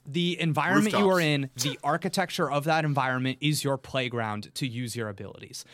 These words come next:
Speaker 1: That's why it's there. You're supposed to, you know, I'm playing Boomerang. I'm reading every surface and everything I can throw my Boomerang onto, get that speed dash and how I'm gonna flank and move. And that's,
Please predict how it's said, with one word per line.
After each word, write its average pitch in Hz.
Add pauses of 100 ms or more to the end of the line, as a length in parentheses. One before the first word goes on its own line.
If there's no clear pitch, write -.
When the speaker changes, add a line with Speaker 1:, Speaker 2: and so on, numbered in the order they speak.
(120)
Speaker 1:
That's 170
why 170
it's 147
there. - (200)
You're 165
supposed 185
to, 156
you 170
know, 135
I'm 196
playing 190
Boomerang. 185 (200)
I'm 175 (100)
reading 196
every 175
surface 180
and 151
everything 185
I 170
can 156
throw 165
my 180
Boomerang 170
onto, 170
get 170
that 175
speed 175
dash 160
and 151
how 160
I'm 170
gonna 156
flank 165
and 139
move. 156
And 135
that's, 170